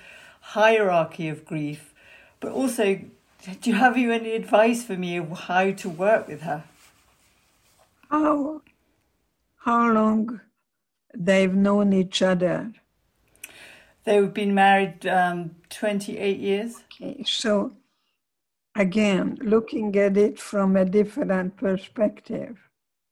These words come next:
Speaker 2: So if she can be grateful that God sent this spirit her way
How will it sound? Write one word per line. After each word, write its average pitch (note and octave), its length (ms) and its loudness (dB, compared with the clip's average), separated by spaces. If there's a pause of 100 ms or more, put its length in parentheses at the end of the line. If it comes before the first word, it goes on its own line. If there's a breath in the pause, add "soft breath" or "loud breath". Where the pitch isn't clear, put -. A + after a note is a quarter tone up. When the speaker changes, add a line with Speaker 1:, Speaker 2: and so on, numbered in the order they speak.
(1500)
Speaker 2:
So G#3 180 -4
if G3+ 220 -6
she C4 300 -4
can G#3+ 420 0
be G3 480 0 (1900)
grateful G3+ 960 0 (1400)
that F#3 320 0
God A#3 600 -2 (600)
sent G#3 840 -2 (1000)
this B3 360 -2
spirit - 880 0 (380)
her G3 400 2
way F#3+ 480 0